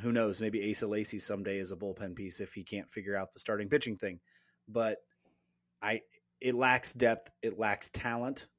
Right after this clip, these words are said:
on the top end for me. And it's a little surprising because that's been the one thing you could kinda rely on for the Royals is no matter what, they were gonna be able to cobble together a bullpen that was pretty solid. And that has not been the case. It, it,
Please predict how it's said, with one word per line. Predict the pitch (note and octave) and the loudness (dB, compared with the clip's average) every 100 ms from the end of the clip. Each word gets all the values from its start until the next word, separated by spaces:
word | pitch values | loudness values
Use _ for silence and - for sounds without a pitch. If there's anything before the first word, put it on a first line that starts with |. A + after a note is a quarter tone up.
| - | -10
on | G#2 | -8
the | G2+ | -2
top | B2+ C3 C#3+ | 0 0 0
end | C#3+ | -2
for | - C#3+ | -2 -2
me. | C#3+ D3 C3+ - _ _ - | 0 -2 -6 -18 _ _ -6
And | A2+ A2+ A2+ A#2 | -2 0 0 0
it's | - G3 | -2 6
a | |
little | A3 A3 | 6 6
surprising | E3+ G#3 B3 D#3+ | 4 6 6 4
because | D3+ D3+ C#3 | 2 2 2
that's | E3 F3 | 4 2
been | D#3 E3+ D#3+ D#3+ - _ _ - | 0 2 2 -2 -6 _ _ 0
the | |
one | C3+ D3 C#3+ | 2 4 2
thing | D#3+ D#3 | 2 2
you | C3+ | 0
could | A#2+ | -2
kinda | C#3+ C3 | 0 2
rely | A#2+ A#2+ C3+ | 2 4 4
on | B2+ | 2
for | A#2 | 0
the | A2+ | 0
Royals | G#2+ C3 A2 G2 | 4 4 4 0
is | G2+ - _ _ A#2+ | -4 -6 _ _ 0
no | B2+ | 2
matter | C3+ C3+ B2+ | 6 6 6
what, | C3 F3+ D#3+ B2 | 6 8 8 6
they | B2 | 2
were | B2 | 4
gonna | C3 | 4
be | C3 | 4
able | B2+ | 2
to | A#2+ | 0
cobble | - A#2+ B2 B2 | 0 0 2 0
together | B2 A#2+ A#2 | 4 4 6
a | A2 | 4
bullpen | A#2 C3 B2 A2 G#2 _ - _ A#2 | 2 0 0 -2 -4 _ -20 _ -2
that | A#2 | 0
was | A#2 A2+ | 2 -2
pretty | - C3 A2+ | 0 -2 0
solid. | - G#2+ F#2+ - _ _ _ _ | 0 0 -2 -8 _ _ _ _
And | G#2 G#2+ G2+ | -4 -4 2
that | A2 | 2
has | G#2 G2+ | 2 -4
not | G#2 F#2 | -4 -6
been | F#2+ | -8
the | F2+ | -4
case. | A2 A#2+ - | -4 -4 -8
It, | A2 | -8
it, | G#2+ | -8